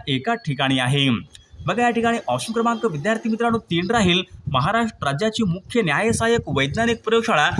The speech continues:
मुंबई या ठिकाणी आहे. प्रश्न क्रमांक पुढचा बघा, कालीसरार हा प्रकल्प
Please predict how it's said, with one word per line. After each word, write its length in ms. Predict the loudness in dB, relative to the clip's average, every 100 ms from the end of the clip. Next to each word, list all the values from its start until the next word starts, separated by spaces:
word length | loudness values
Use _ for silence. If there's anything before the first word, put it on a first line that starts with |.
| -6 -6 -2
मुंबई 340 | 0 2 2
या 120 | 2
ठिकाणी 340 | 0 0 2 2
आहे. 300 | 2 2 2 -2 -8 -20 -20 -8
प्रश्न 200 | -2 0
क्रमांक 360 | 2 0 0
पुढचा 360 | -2 0 -2 0
बघा, 220 | 0 0
कालीसरार 720 | -2 -2 -2 0 0 0 0
हा 140 | 2 0
प्रकल्प 420 | 0 0 0